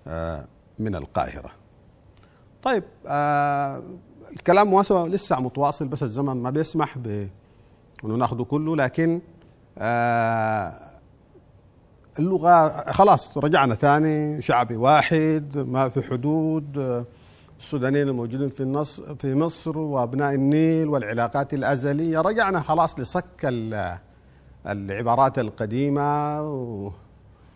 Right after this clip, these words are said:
وواضح أنه دي البوصلة الجديدة خلاص حيرجع تاني. الإعلام من، الإعلام من أمس يعني أنا ما، يعني ما عندي رصد دقيق، لكن يعني شفت جزء من ال-، ال-، الفيديوهات. طبعا ممكن يكون في تبادل أدوار طبيعي، طبعا في مصر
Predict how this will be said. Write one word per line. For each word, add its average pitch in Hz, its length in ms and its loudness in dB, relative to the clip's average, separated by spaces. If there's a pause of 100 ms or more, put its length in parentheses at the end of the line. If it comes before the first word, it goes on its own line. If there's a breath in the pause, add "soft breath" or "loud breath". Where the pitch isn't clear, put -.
(140 soft breath)
وواضح 147 440 6
أنه 147 240 0
دي 131 100 0
البوصلة 139 540 2
الجديدة 117 440 0
خلاص 123 380 0
حيرجع 110 460 -4
تاني. 139 300 -2
الإعلام 117 340 -2
من، 127 160 -2 (220)
الإعلام 117 480 -2
من 117 120 -4
أمس 135 460 -4 (640 soft breath)
يعني 104 580 -2
أنا 123 120 -2
ما، 135 420 -2
يعني 98 540 -6 (420)
ما 139 80 2
عندي 139 240 2
رصد 160 240 4 (160)
دقيق، 117 520 -4
لكن 147 360 0 (720 soft breath)
يعني 139 240 0
شفت 214 300 -2
جزء 139 300 0
من 117 160 0
ال-، 98 240 -4
ال-، 90 600 -6
الفيديوهات. 101 760 -4
طبعا 220 200 0
ممكن 269 300 -2
يكون 214 220 0
في 220 120 -4
تبادل 196 380 4
أدوار 220 300 2
طبيعي، 151 400 -4
طبعا 117 360 -6
في 120 220 -6
مصر 143 320 -2